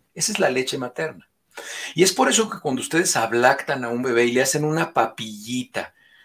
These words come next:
de fruta y, y, y la abuelita recomienda que el platanito esté muy maduro porque si no se avienta el bebé, bueno,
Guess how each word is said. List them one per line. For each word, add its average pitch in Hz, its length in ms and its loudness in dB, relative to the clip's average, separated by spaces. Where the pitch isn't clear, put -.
de 101 160 -6
fruta 131 720 -2
y, 107 240 -10
y, 123 300 -8
y 117 40 -2
la 117 120 8
abuelita 135 540 6
recomienda 190 720 4
que 175 100 0
el 131 160 -2
platanito 131 720 2
esté 208 200 2
muy 185 440 2
maduro 196 580 2
porque 123 240 -10
si 127 160 -8
no 147 140 -2
se 208 180 0
avienta 139 540 -4
el 110 100 -6
bebé, 107 320 -12
bueno, - 180 -12